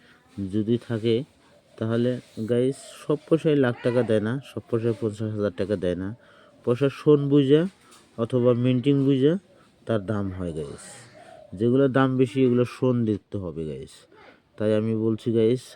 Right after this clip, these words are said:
আপনারা যদি আমার ভিডিও দেখুন, শোন অথবা মিন্টিং যদি চিনতে চান,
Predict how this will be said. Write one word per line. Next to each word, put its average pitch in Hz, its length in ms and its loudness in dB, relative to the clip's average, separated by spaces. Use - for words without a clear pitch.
আপনারা 107 500 -2
যদি 95 260 -6
আমার 98 240 -4
ভিডিও 92 320 -2
দেখুন, 92 360 -6
শোন 120 420 -4
অথবা 107 320 -2
মিন্টিং 107 420 -2
যদি 113 240 -2
চিনতে 117 280 -4
চান, 104 240 -4